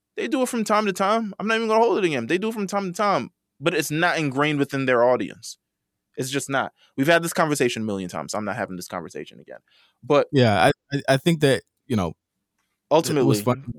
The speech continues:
Speaker 2: what's funny, like, we, we, we do need to come together, but we also need to, like, call a spade a spade. And I, like, I'm all for advocating, but, like, man, I'm advocating for us right now.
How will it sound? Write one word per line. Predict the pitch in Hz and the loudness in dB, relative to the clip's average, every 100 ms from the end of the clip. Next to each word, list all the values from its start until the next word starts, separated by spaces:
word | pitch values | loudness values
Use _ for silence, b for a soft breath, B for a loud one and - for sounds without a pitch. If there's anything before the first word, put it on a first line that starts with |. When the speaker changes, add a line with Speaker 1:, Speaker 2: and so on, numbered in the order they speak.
| 143 B B B | -12 B B B
Speaker 2:
what's | 143 - | -6 -2
funny, | 151 151 156 147 | 2 4 6 6
like, | 139 131 | 6 6
we, | 147 143 | 4 4
we, | 131 165 151 | 4 4 2
we | 139 170 | 0 -2
do | 143 147 | 2 4
need | 165 156 | 4 2
to | |
come | 151 160 | 2 2
together, | 156 156 156 | 2 2 0
but | 135 117 | 0 0
we | 123 | 4
also | 123 113 123 | 4 4 0
need | 123 117 | 0 -2
to, | 113 | -2
like, | 107 104 | -2 -2
call | 127 113 | 0 0
a | |
spade | 107 107 107 | 0 -2 -2
a | 104 | -4
spade. | 98 104 101 | -2 -2 -2
And | 95 - - | -4 -8 -4
I, | 107 - | -4 -4
like, | 107 110 | -4 -2
I'm | 120 | 0
all | 120 117 | 4 2
for | - - | 2 0
advocating, | 104 117 117 113 110 | 2 0 0 0 0
but, | 107 | 0
like, | 98 | -2
man, | 107 107 107 110 | 0 0 -2 -2
I'm | 143 | 0
advocating | 131 117 113 95 | 0 2 0 -2
for | - | 0
us | 95 101 - | 0 0 0
right | 95 | -4
now. | 101 98 | -4 -6